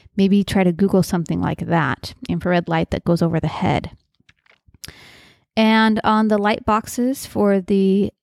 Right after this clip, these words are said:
sad condition, the seasonal depression, most have a few settings that you can experiment with to find the levels of brightness that work best for you. But the rule of thumb is that the brighter the light, the less time is needed to sit in front of it.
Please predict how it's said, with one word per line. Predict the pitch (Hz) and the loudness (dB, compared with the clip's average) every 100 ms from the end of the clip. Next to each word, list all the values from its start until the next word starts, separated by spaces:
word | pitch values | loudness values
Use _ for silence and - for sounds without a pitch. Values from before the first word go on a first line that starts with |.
| - | -20
sad | - - 202 190 185 190 - | -14 -4 0 2 2 0 -2
condition, | 202 190 - 233 330 - 220 _ | -4 -4 -4 -6 -8 -12 -16 _
the | - 202 | -8 -8
seasonal | - 185 185 185 185 | -6 -2 0 0 -2
depression, | 180 - 180 - 262 - _ _ _ - - - - - | -4 -6 -6 -6 -10 -10 _ _ _ -20 -20 -20 -12 0
most | 202 208 214 - - | 4 4 4 0 -6
have | - 214 | -2 -2
a | 208 | -2
few | - 214 | -2 -2
settings | 202 202 196 226 247 | 0 0 2 2 0
that | - | 0
you | 202 | -2
can | - | 0
experiment | 190 - - 190 196 - | -4 -4 -2 0 0 0
with | 208 233 - | -2 -2 -4
to | 208 | -2
find | 202 190 | 0 0
the | 190 | 0
levels | 180 180 190 | 0 -2 -4
of | 175 | -2
brightness | 175 175 226 277 - | -2 0 0 -2 -2
that | 214 202 | -4 -2
work | 185 | -2
best | - 180 - | 0 0 -2
for | 196 | -2
you. | 185 180 | 0 0
But | 190 | 0
the | 190 | -2
rule | 190 208 | 2 2
of | 208 | 2
thumb | 202 190 196 | 2 2 2
is | 185 | 0
that | 185 - | -2 -2
the | 180 | -4
brighter | 190 185 202 214 | 0 0 2 0
the | 233 | 0
light, | 196 185 190 - - - - | 0 0 0 -6 -18 -18 -10
the | 185 | -4
less | 185 185 | 0 -2
time | - 208 202 | -4 -2 0
is | 190 202 | 0 0
needed | 190 180 175 | 2 0 -2
to | 196 | -4
sit | - - | -2 -2
in | 185 | -2
front | 180 165 160 | -4 -4 -2
of | 147 | -4
it. | - | -6